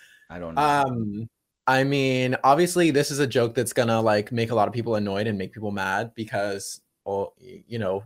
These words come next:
Speaker 2: if you take it out of context and say the world would be a better place without old pe-, old and poor people, then, you know, obviously that sounds terrible. Um, me personally, would I think anything of it?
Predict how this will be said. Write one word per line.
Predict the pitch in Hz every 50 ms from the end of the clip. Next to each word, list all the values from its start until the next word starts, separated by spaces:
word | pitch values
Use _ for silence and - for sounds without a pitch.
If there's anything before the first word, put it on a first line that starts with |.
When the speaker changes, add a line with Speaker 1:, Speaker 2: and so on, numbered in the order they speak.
| _ _
Speaker 2:
if | - 123 117 -
you | 127 113
take | - 131 120 -
it | -
out | 113 104
of | 104 -
context | - 107 101 104 107 - 113 117 - -
and | - 107 104
say | - 110 104
the | 98 98
world | 101 104 104 107
would | 113 101
be | 107 101
a |
better | 98 104 98 98
place | - - 101 - -
without | 101 101 98 92 - - _ _ _
old | - 107 104 -
pe-, | - 101 -
old | - 113 117 113
and | 110 110 -
poor | 113 104 95
people, | - 113 113 113 135 139 151 160 160 - _ _ _ _ _ _ _ _ -
then, | 131 120 117 113 110 107 104 104 107 - _ _ _ _ _ _ _ _ _ _ _ _ _ _ -
you | 127 113
know, | 110 101 98 98 101 -
obviously | 101 107 113 110 110 120 110
that | 107 110 107 -
sounds | - 117 104 107 107 104 - -
terrible. | - - 139 139 143 151 160 - 110 104 95 92 95 98 - - - - - _ -
Um, | 120 127 131 127 123 120 120 120 117 -
me | 110 113 120 139 151 147
personally, | - 139 123 127 - 143 151 156 165 170 170 175 170
would | - 117 120 113
I | - 107 110 113
think | 113 135 131 -
anything | 123 117 123 113 127 113 107
of | 107 107 127
it? | 139 147 147 - -